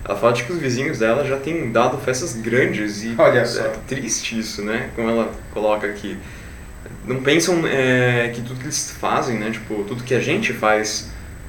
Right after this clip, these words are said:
Speaker 1: impacta os outros, direta ou indiretamente.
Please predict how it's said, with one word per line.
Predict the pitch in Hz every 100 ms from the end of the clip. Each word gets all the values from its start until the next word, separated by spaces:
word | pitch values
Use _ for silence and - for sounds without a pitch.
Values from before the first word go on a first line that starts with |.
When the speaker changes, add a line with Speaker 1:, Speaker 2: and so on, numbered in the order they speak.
| - -
Speaker 1:
impacta | 131 127 - 127 123
os | 110
outros, | 117 98 92 - - - - - -
direta | 110 117 123 131 135
ou | 123 120
indiretamente. | 117 117 113 110 98 98 -